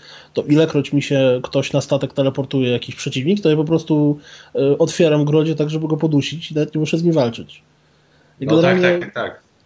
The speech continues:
Speaker 1: my
Speaker 2: E,
Speaker 1: polega na tym, że możliwości taktycznych i rozwoju statku jest naprawdę bardzo dużo, ale przez to, że nie możesz sobie po prostu wybierać z dużej listy, tylko wszystko, co dostajesz, dostajesz losowo. Znaczy, bo tak, s-, swój statek rozbudowujesz według własnych, y,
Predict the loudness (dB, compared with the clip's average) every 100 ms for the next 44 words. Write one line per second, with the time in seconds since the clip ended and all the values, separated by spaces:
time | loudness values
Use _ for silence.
0 | _ -6 -2 -2 -4 0 2 2 0 -2
1 | -2 0 2 4 4 2 0 0 0 0
2 | 2 0 -2 -8 -6 -6 -4 -4 -2 -4
3 | -2 -4 0 0 2 2 0 0 -4 0
4 | 0 0 0 0 2 0 0 -2 -2 -2
5 | -2 -2 0 0 0 0 0 0 0 -2
6 | 0 2 2 2 0 -6 -4 2 4 4
7 | 2 0 -6 -10 -2 -2 0 -2 0 2
8 | 4 2 0 -4 -4 -2 -2 -4 -8 -6
9 | -2 -2 0 -2 -2 -6 -6 -4 -6 0
10 | 0 0 -2 -4 -2 -2 -2 0 0 0
11 | -2 -8 -20 -8 -4 0 0 -2 -8 -20
12 | -20 _ -14 -12 -12 -12 0 0 2 0
13 | 0 0 0 0 0 2 2 2 2 0
14 | 0 -2 -2 -2 -2 -4